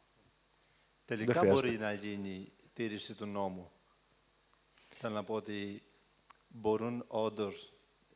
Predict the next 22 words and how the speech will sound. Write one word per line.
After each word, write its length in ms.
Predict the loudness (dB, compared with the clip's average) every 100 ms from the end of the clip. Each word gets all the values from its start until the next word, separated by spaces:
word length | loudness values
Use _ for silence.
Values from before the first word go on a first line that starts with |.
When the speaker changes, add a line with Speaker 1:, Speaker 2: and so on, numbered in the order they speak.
| -10
Speaker 1:
ε, 240 | -6 -6
να 160 | -4 -4
γίνει 220 | -4 -6
μια 220 | -6 -6
κάλυψη 600 | -4 -6 -6 -8 -4 -2
από 160 | -2 -2
χάρτινα, 460 | -4 -4 -4 -6
από 180 | -6 -6
τύρια, 280 | -6 -6 -6
καλαμάκια. 840 | -4 -4 -4 -4 -6 -4 -2 -2 -6 -16 -20 -20 -20 -20 _ _ _ _ _ _ _
Γιατί 260 | -10 -4 0
κάτι 260 | 2 4
άκουσα 240 | 2 2 0
τώρα 160 | 0
τελευταία, 400 | 0 -2 0 2
ότι 340 | 2 2 -2 -4
θα 80 | -8
ξαναφέρουνε 680 | -4 -2 -2 0 0 0
πάλι 240 | 0 0 -2
το 80 | -6
πλαστικό. 540 | -6 -8 -10 -8 -10 -12 -20 _ _ _ _ _ -12 -10 -10 -12 -20 _ _ _
Speaker 2:
Το 180 | -2